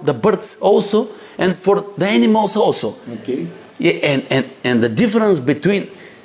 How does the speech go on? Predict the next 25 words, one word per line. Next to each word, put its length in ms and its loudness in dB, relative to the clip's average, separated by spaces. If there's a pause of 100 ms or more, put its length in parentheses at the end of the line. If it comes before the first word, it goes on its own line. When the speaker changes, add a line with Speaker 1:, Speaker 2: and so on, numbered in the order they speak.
(120)
Speaker 1:
that 240 -2
animal 480 2
and 220 2
the, 260 4
and 200 2
the 300 2 (1040)
person, 460 2
the, 340 4 (120)
you 140 2
know, 240 4
Speaker 2:
A 40 -8
human. 300 0 (140)
Speaker 1:
a 60 0
human 540 0 (120)
being, 340 2 (1300)
is 220 2
to 100 2
make 260 4
his 220 -2
dreams 320 4
come 220 -2
true. 240 -4 (340)
Speaker 2:
Okay. 360 -4 (460)
Speaker 1:
And, 260 0
uh, 260 2